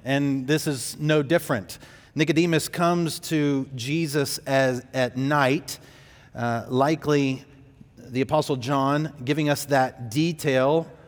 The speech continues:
of what's happening in the story to show a, a deeper reality of Nicodemus,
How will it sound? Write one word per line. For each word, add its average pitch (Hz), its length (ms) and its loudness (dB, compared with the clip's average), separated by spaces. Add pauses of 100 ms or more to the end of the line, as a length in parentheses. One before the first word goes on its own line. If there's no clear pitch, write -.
(140)
of 131 280 0
what's 139 220 2
happening 151 440 0
in 143 80 0
the 127 80 -2
story 156 580 4
to 135 460 0 (420)
show 151 640 4
a, 131 300 0
a 139 80 2
deeper 151 380 2
reality 131 880 2 (480)
of 117 280 -2
Nicodemus, 123 880 -4